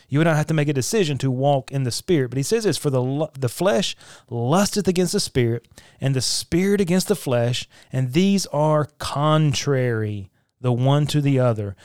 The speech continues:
so that you cannot do the things that ye would." You ever wonder why sometimes <laughs> you just can't do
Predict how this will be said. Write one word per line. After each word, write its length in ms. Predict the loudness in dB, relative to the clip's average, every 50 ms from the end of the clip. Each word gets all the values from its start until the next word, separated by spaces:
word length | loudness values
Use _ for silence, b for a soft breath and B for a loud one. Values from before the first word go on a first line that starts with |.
| b b b
so 320 | -8 -4 0 2 4 4
that 220 | 4 2 0 0 0
you 100 | -2 -2
cannot 680 | -2 -4 -4 -4 -2 -2 -2 0 0 0 0 -2 0
do 140 | 2 2 4
the 140 | 2 0
things 640 | -2 0 -2 -2 0 0 0 0 0 -2 -2 -4 -2
that 280 | -2 -2 -2 -2 -4
ye 100 | -4 -2
would." 280 | 0 2 4 4 4 4
You 80 | 2 0
ever 120 | 0 2
wonder 240 | 0 0 2 2 2
why 220 | 2 2 0 0
sometimes 460 | -2 -2 -4 -6 -4 -4 -6 -4 -6
<laughs> 0 |
you 80 | -8 -6
just 180 | -4 -4 -4 -4
can't 340 | -4 -2 -4 -4 -4 -4
do 300 | -2 0 2 2 2 2